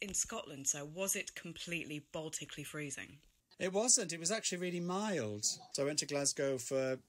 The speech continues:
Speaker 2: five days, and then I went from there over to Edinburgh, where we did the show. And Glasgow was a little bit chillier than Edinburgh,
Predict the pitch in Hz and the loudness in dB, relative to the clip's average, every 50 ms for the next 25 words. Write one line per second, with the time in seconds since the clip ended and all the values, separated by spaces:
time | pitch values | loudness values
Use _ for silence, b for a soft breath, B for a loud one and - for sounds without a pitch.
0 | _ _ - - - - - - - 151 139 135 127 127 123 - 123 110 110 110 | _ _ -18 -16 -16 -14 -8 -2 0 2 2 2 2 0 2 2 4 4 4 4
1 | 117 127 143 160 160 - - - - - - _ B B B B B B B B | 4 4 2 4 6 6 6 6 6 2 -4 _ B B B B B B B B
2 | B 127 131 131 139 135 135 135 135 131 135 131 131 - 135 131 131 131 127 127 | B 0 2 4 4 4 2 2 2 2 0 0 0 -2 -2 0 2 2 2 2
3 | 127 120 127 - - 127 123 120 127 120 120 120 123 120 120 117 117 113 113 - | 0 0 -2 0 0 0 0 0 -2 -2 -2 0 0 2 2 2 0 -2 -6 -8
4 | 123 123 113 117 113 117 117 110 110 113 - - - 117 110 107 104 98 98 - | -6 -4 -4 -2 -2 -2 -2 -4 -4 -2 -2 0 0 2 2 2 2 0 -2 -4
5 | - 123 120 120 120 - B B B B B B B B B 165 165 170 165 - | -4 -2 -2 -2 -2 -4 B B B B B B B B B 2 2 2 2 2
6 | - 165 156 139 151 156 170 165 151 151 147 - - - 143 135 131 127 123 117 | 2 2 2 2 2 0 -2 -2 -2 -2 0 2 2 2 4 4 4 2 2 2
7 | 117 113 113 113 110 110 110 107 123 127 135 151 180 | 0 0 -2 -2 -2 -4 -4 -2 0 0 0 0 -2